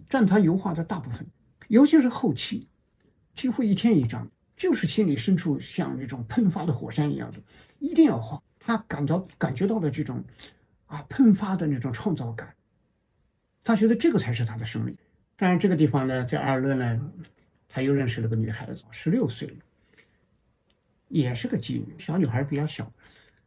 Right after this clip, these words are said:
所以他看到这个梵高啊，你看第一次见到他，哎呀，就说出一些很小孩气的话，就说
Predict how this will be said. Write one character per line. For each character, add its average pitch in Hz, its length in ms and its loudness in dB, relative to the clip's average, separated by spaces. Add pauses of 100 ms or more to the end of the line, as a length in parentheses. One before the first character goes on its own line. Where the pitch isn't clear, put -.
(220)
所 - 180 -2
以 - 20 0
他 247 120 -2
看 254 260 -2
到 196 100 2
这 160 120 0
个 147 80 0
梵 131 280 -6
高 160 160 0
啊， 131 320 -4 (640)
你 170 80 -4
看 180 240 0 (220)
第 233 120 2
一 294 80 6
次 - 160 0
见 139 200 0
到 113 120 -2
他， - 220 -12 (920)
哎 202 100 2
呀， 156 400 2
就 160 240 4
说 170 260 -2
出 165 140 0
一 147 40 4
些 131 200 0
很 139 180 -2
小 139 160 -4
孩 110 160 -2
气 120 160 -6
的 113 100 -6
话， - 300 -12
就 180 140 -6
说 190 120 -4